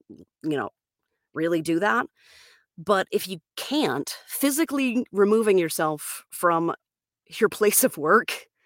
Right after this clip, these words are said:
is really good. And it, uh, it recharges my battery, and, um, it, it just, I don't know, gives me new ideas, and it just, it just helps me be a better human being and better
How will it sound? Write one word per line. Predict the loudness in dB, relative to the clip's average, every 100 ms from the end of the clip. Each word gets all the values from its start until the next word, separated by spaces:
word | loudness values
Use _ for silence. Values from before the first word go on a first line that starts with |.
| _ _ _ _
is | -6 -4
really | 0 2 2
good. | -2 -6 -10 -10
And | -6 -4
it, | -6 -8
uh, | -8 -2
it | -2 0
recharges | -2 0 0 2 0
my | 0 2 4
battery, | 4 4 4 2 -2 -8 -18 _ _ _
and, | -4 -2 -2 -4
um, | -6 -8
it, | -12 _
it | -12
just, | -10 -8 -10 -10
I |
don't | -6
know, | -6
gives | -4 -2 0
me |
new | 0 2
ideas, | 2 0 0 0 -2 -6
and | -8
it | -6
just, | -6 -6 -10 -16 _ -16 -16 _ _ _ _ -8
it |
just | -6 -4
helps | -8 -2
me | 0 2
be | 0
a | 0
better | 0 0 0 -6 _ _ -2
human | 0 0
being | -2 -6 -8 -4
and | -2 -2 -4
better | -6 -2 2 2 -2